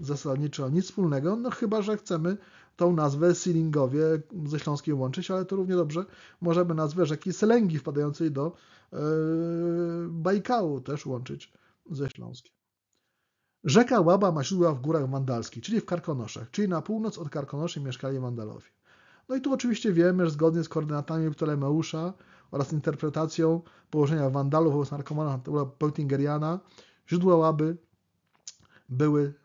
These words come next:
tożsame dla starożytnych ze źródłami Wełtawy i były w Szumawie, blisko Dunaju, na granicy austriacko-czeskiej dzisiejszej.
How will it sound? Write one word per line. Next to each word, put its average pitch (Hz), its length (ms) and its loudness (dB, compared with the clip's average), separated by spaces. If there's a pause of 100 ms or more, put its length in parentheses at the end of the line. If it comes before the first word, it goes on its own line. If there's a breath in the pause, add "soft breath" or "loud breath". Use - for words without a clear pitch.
(260)
tożsame 165 360 -2
dla 135 100 -2
starożytnych 135 440 -4
ze 117 60 -4
źródłami 135 380 -4 (200)
Wełtawy 139 560 -2 (320 soft breath)
i 135 80 -6
były 147 260 0
w - 80 -10
Szumawie, 156 520 -2 (360 soft breath)
blisko 131 640 -4
Dunaju, 127 600 -2 (280)
na 135 100 -2
granicy 113 540 -8 (720 soft breath)
austriacko-czeskiej 123 920 -6
dzisiejszej. 101 500 -14